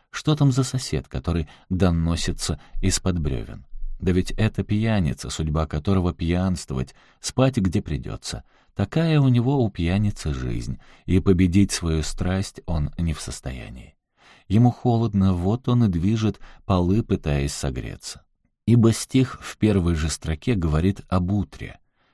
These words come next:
«Какой речистою зарей в проталинах пылает камень».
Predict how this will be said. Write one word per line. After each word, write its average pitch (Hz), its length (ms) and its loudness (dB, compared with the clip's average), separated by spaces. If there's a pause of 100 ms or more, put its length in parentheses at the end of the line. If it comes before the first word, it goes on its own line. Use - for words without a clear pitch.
(100)
«Какой 131 480 0
речистою 104 840 2
зарей 92 600 2 (380)
в - 140 -20
проталинах 90 840 2
пылает 71 560 0
камень». 55 560 -8